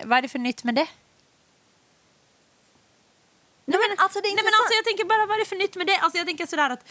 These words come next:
Speaker 1: mot ångest så har du ju alltid pratat om, vad heter det, att, att träning hjälper för att det kommer endorfiner i kroppen. Du har alltid pratat om att liksom andning är liksom någonting som liksom hjälper. Vad var det annat där?
Speaker 2: Äh,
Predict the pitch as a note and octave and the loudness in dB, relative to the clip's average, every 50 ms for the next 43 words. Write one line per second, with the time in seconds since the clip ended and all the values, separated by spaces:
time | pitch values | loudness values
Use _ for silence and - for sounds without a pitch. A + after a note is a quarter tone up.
0 | - - - - - C4+ D4 - - D#4 E4+ F#4 F4 E4 - - C#4+ C4 C#4 A#3 | -20 -20 -16 -8 -4 -4 -2 0 0 0 0 0 -2 -2 -2 0 0 0 2 2
1 | A#3+ F#3+ F#3 A3 C#4 - D#4+ C4 - D#4+ D4 D4+ - C#4+ C#4 C#4+ C#4+ C#4 C#4 C#4 | 2 2 2 2 2 0 -4 0 2 0 0 2 2 2 2 2 2 0 -4 -6
2 | A#3+ A#3 C#4 C4 B3+ C#4+ C#4 C4+ - C4 B3+ C4 C4+ - - - - - A#3+ A#3 | 0 0 0 0 2 -2 -2 -2 -2 0 0 0 0 -2 -8 -10 -2 -2 -2 -2
3 | - - - - A3+ A3+ - - A#3+ A#3+ B3+ C4+ C4 C4 C4 B3 B3 B3 C4 C#4+ | -4 -10 -2 -2 -2 -2 -2 -4 -2 0 0 0 0 0 0 2 4 4 2 2
4 | - _ B3+ - - B3+ A#3 G3 A#3 A3+ - A#3 A3+ A3+ - G#3+ G#3+ G3+ F#3+ - | -2 _ -6 -4 -2 -4 -2 -2 -4 -2 -2 -2 -2 0 -2 0 0 0 -2 -2
5 | - - A3+ B3 B3 A3+ G#3+ F#3+ G3 - - B3+ C#4 C#4 - _ _ - B3+ B3+ | -4 -4 -2 -2 0 0 0 0 0 -2 2 2 2 2 0 _ _ 0 0 0
6 | B3 A#3 G#3+ - - G#3+ B3 C4+ - - B3+ - A#3+ B3 B3 B3 - B3 A3+ A#3 | 2 0 0 2 4 4 2 2 -2 -8 -8 -2 0 0 0 0 -2 -4 -2 -2
7 | A3 G#3+ - G#3+ G3 A3 F#3+ - - G#3+ B3 B3+ B3+ B3+ B3 B3 B3 B3+ B3 A#3+ | -4 -4 -4 -6 -4 -4 -2 2 2 2 2 2 0 -2 -2 -2 0 -2 -2 0
8 | A#3+ A#3 A3+ A3+ A3+ G#3+ A3+ G#3 G#3+ A3 A3+ A3 - - G#3 G3+ - A3 G3+ G3+ | 0 0 0 0 -2 -4 -2 0 0 0 0 0 -2 -2 -2 0 0 -2 -2 -2
9 | G#3 G3+ - G3+ G3+ G3 A3 A3+ A3+ - - G3 G3 G#3+ G3+ G#3+ G#3 A3 A3 F#3+ | -4 -4 -4 -4 0 0 0 0 0 -2 -4 -2 -2 0 0 2 2 2 0 0
10 | D#3 D3+ - - A#2 E3+ E3+ _ _ _ _ _ _ _ _ _ _ _ _ _ | -4 -10 -6 -6 -6 -6 -6 _ _ _ _ _ _ _ _ _ _ _ _ _
11 | _ _ - - _ _ _ _ E3+ E3+ F3 | _ _ -18 -18 _ _ _ _ -2 0 0